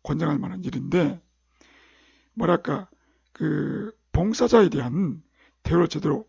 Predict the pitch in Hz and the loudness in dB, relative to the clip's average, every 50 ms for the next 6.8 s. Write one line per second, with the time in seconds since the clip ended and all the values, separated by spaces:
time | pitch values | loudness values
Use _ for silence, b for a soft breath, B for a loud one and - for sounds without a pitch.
0 | _ - - 196 - - 196 202 - - 180 180 175 - - - - _ _ _ | _ -12 -8 -6 -6 -6 -6 -8 -10 -12 -12 -12 -14 -16 -20 -20 -20 _ _ _
1 | _ _ _ _ _ _ _ - 165 160 190 190 147 180 - _ b b b b | _ _ _ _ _ _ _ -6 -2 0 2 2 2 0 -4 _ b b b b
2 | b b b b b b b b b b b _ - 185 202 233 233 220 220 226 | b b b b b b b b b b b _ 4 4 6 6 6 6 8 8
3 | 214 208 214 208 - 202 208 208 - - - 160 175 185 185 180 - - 180 175 | 8 8 6 6 6 4 4 4 0 -2 -2 0 0 2 0 0 -2 -2 -2 0
4 | 175 180 185 254 254 - _ _ _ _ _ _ _ _ - - 190 185 185 180 | 0 0 0 -2 -4 -8 _ _ _ _ _ _ _ _ 4 6 6 6 6 4
5 | - - 180 175 - - 220 220 247 254 262 370 - b b b b b b b | 2 2 0 0 0 -4 2 6 6 6 6 4 -2 b b b b b b b
6 | - 190 196 190 175 165 190 214 190 151 165 175 180 143 - | -6 -4 -4 -4 -4 -4 -4 -2 -2 -2 -4 -4 -6 -6 -10